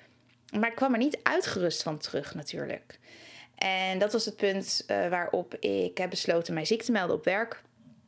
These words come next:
En direct ook actie heb ondernomen. En soms moet er iets gebeuren waardoor je op een bepaald punt belandt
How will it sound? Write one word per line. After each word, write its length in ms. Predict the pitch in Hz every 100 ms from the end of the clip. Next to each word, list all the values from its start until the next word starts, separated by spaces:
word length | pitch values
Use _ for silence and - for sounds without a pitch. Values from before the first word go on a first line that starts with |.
| _ - - - - -
En 140 | 202
direct 460 | 196 190 185 - 175
ook 420 | 170 165 - - _ _ _ _ - - -
actie 300 | 190 - 180
heb 100 | -
ondernomen. 580 | 87 85 80 151 85 - - _ _ _ _ _ - - - - _
En 640 | - 180 180 180 180 180 - _ _ _ _ _ _ _ _ _ _ _ _ _ _ _ _ _ _ _ _ _ _ -
soms 420 | - 254 339 320
moet 140 | 269
er 100 | 254
iets 200 | 262 285
gebeuren 640 | - 180 180 202 247 277 240
waardoor 380 | 185 190 254
je 100 | 277
op 120 | 226 202
een 80 |
bepaald 340 | 190 185 170 -
punt 320 | 214 285 -
belandt 800 | 170 165 180 311 403 - - -